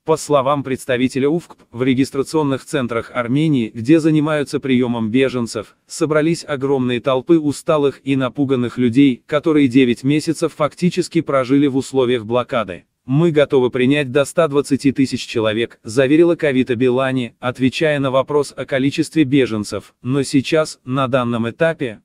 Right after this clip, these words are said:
очень сложно предсказать, сколько их будет всего". Она также уточнила, что первоначально в Ереване рассчитывали на прием семьдесят-девяносто тысяч беженцев, однако эти цифры необходимо обновить.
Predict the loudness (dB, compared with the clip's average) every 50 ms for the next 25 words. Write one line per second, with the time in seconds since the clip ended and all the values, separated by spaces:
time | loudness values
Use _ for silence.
0 | _ _ 0 0 0 2 2 0 0 0 0 2 2 2 2 0 -4 -4 -4 -6
1 | -6 -4 -4 -4 -2 0 0 -2 -2 -2 -8 _ -16 -16 -2 2 2 2 2 0
2 | -2 -2 -2 -4 0 0 0 0 0 -2 -4 -4 -4 -2 -2 -2 -6 -6 -12 _
3 | _ _ _ _ _ _ -4 -2 0 2 2 0 -2 _ 0 0 0 2 4 4
4 | 2 4 2 0 0 0 0 0 0 2 2 0 -4 -6 _ _ -20 -16 -6 -6
5 | -4 -4 -2 -2 -2 -2 -2 -2 -4 0 0 0 0 0 -2 0 2 2 2 4
6 | 2 2 2 2 0 0 -2 -2 -4 -2 -2 -2 0 0 -2 0 0 -2 -2 -4
7 | 0 2 2 2 2 0 -2 -2 0 0 2 2 2 0 0 -2 0 2 2 2
8 | 2 0 -2 -4 -4 -6 -2 0 0 0 0 0 -4 -2 0 2 2 2 0 -4
9 | -6 -6 -8 -10 -12 -14 _ _ _ _ _ _ -4 -4 -2 0 -2 -4 -4 -4
10 | -6 -4 -4 -4 -2 -2 -6 -6 -2 -2 -2 -2 0 0 2 2 2 0 -2 -4
11 | -4 -6 -4 -2 0 0 0 -2 -4 -4 -4 -4 -2 -2 -2 -4 -4 -10 _